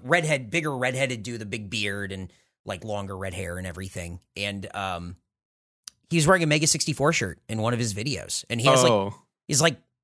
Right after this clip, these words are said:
Speaker 1: seven hundred fifty thousand followers or whatever on TikTok, and it's like, what the f-, like, what the fuck? And then he messaged me, and he's like, "Big fan since, like, two thousand ten."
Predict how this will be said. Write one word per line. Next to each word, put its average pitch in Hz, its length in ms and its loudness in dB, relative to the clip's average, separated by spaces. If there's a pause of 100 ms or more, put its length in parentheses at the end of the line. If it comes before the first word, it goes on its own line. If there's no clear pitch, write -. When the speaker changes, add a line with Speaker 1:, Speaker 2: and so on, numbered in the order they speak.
(300)
Speaker 1:
seven 117 260 2
hundred 131 200 4
fifty 131 220 2
thousand 120 300 4
followers 127 480 0
or 139 60 -2
whatever 139 280 2
on 107 60 -2
TikTok, 151 480 2 (140)
and 117 120 0
it's - 180 4
like, 131 360 -4 (1000)
what - 200 -2
the - 80 -6
f-, - 280 -10
like, 92 260 -8
what 120 180 -2
the - 80 2
fuck? 156 420 0 (440)
And 139 100 2
then 151 80 -2
he 160 60 2
messaged 156 380 0
me, 147 80 -4
and 139 60 -2
he's 131 80 0
like, 120 220 -4
"Big 214 160 6
fan 165 240 4
since, - 200 4
like, 113 140 0
two 131 100 -2
thousand 120 300 2
ten." 110 240 -2